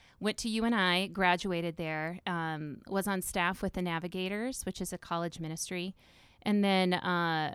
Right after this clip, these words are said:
both my husband and I felt a, a call to, uh, do seminary. And so my husband went to Reformed Theological Seminary in Orlando,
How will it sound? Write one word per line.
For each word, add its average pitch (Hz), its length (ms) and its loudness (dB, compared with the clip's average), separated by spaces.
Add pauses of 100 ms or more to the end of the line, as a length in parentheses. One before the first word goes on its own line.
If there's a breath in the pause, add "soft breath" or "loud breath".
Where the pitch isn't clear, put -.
(100)
both 202 320 4
my 185 100 2
husband 214 400 0
and 190 100 2
I 180 160 2
felt 156 460 -4
a, 156 400 -4
a 165 100 -4
call 175 420 -2 (160)
to, 160 640 -4 (280 loud breath)
uh, 156 280 -6
do 175 140 -2
seminary. 226 580 -2
And 175 120 -4
so 165 380 0 (380 loud breath)
my 202 100 4
husband 190 400 2
went 165 240 -2
to 165 420 -2
Reformed 175 420 -4
Theological 175 500 -2
Seminary 165 640 -4
in 156 400 -6
Orlando, 170 640 -2